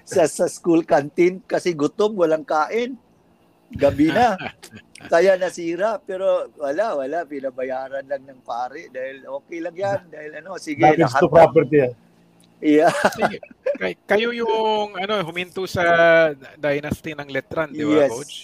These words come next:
Speaker 1: yes.
Speaker 3: Three-peat
Speaker 1: Uh, kami,
Speaker 3: nila eh.
Speaker 1: oo, kami yung huminto at saka kami yung nag-champion doon sa drought. Kami yung first sa twelve years.
Speaker 2: Nice.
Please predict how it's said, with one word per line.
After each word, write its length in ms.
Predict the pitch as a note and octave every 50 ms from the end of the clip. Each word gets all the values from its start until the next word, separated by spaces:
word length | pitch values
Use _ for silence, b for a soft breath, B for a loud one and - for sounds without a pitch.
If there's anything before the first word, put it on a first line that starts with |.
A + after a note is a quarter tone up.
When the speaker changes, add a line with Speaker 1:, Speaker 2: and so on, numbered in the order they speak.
| - _ - -
Speaker 1:
yes. 260 | C3 B2+ B2+ B2 A2+
Speaker 3:
Three-peat 400 | - C3 B2+ A#2+ A#2 A#2 B2+ B2
Speaker 1:
Uh, 20 | D#3
kami, 100 | E3+ G3+ G3+
Speaker 3:
nila 100 | F3+ D#3+ C3
eh. 140 | G#2 G2 G2 G#2+ - - _ _ _ _ _ _ _ _ _ _ _ _
Speaker 1:
oo, 540 | - C3 B2 B2 A#2+ A2+ A#2 A2+ A2 A2 A2 - _ _
kami 200 | - D3+ D3 D#3+ F3+ F#3 G3
yung 100 | G3 E3+
huminto 800 | F3 F3 E3 E3+ E3 D#3+ E3 - - C3+ A#2+ A#2+ B2 - - _ _ _ -
at 160 | C#3+ D3 -
saka 240 | - D3 - C#3+ C#3+
kami 400 | - D#3 D3+ D3+ D#3 D#3+ D#3 D3+
yung 320 | D3+ D3 D3 D3 C#3+ C#3+
nag-champion 640 | C#3+ B2 A#2 - - B2+ B2+ B2 - - B2 A#2 A2+
doon 220 | A2+ A#2 A2 G#2+ -
sa 80 | -
drought. 400 | G#2 G2 G#2 G#2 G2+ G2+ G2 - _ _ _ _ _ _ _ _ _ _ _ _ _ _ _ _ _ _ _ _ _ _ _ _ _ _ _ _ _ - -
Kami 320 | D3 C#3 C#3 C#3+ C3+ C3+
yung 80 | B2+ -
first 320 | - A#2 A#2 A2 - -
sa 80 | - A#2+
twelve 300 | - - A2+ A2+ G#2+ G#2
years. 400 | G#2+ G#2+ A2 G#2 G2 - - - _ _ _ _ _ _ _ _ _ _ _ _ _ _ _ _ _ _ _ _ _ _ _ _ _ _ _ _ _ _ _ _ _ _ _ _ _ -
Speaker 2:
Nice. 500 | G#2+ G2 F#2 F#2 - - - - - _